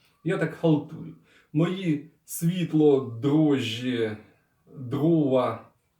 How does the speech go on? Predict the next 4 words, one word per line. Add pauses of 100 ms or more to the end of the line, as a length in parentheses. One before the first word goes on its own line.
(320)
робота, (680)
обладнання (600)
якесь
там,